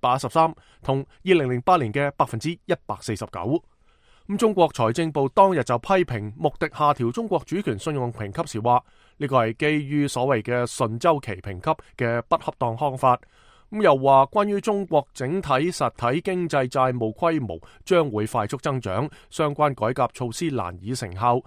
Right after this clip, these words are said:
政府將繼續通過刺激政策維持經濟增長等等觀點，喺一定程度上係高估咗中國經濟面臨嘅困難，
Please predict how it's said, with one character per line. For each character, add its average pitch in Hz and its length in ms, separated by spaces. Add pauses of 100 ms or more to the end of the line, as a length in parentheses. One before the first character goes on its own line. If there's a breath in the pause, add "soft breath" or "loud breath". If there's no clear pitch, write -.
(180 soft breath)
政 139 200
府 135 200
將 151 280
繼 123 80
續 113 240
通 156 180
過 123 220
刺 123 200
激 151 240
政 120 240
策 123 220 (200 loud breath)
維 127 220
持 123 200
經 214 200
濟 156 160
增 170 200
長 135 160
等 135 120
等 143 140
觀 156 160
點， 113 260 (320 loud breath)
喺 202 120
一 233 60
定 175 140
程 123 200
度 131 120
上 131 220
係 135 60
高 196 200
估 143 220
咗 139 140
中 165 160
國 147 160
經 156 120
濟 120 200
面 107 200
臨 92 200
嘅 104 240
困 123 180
難， 123 180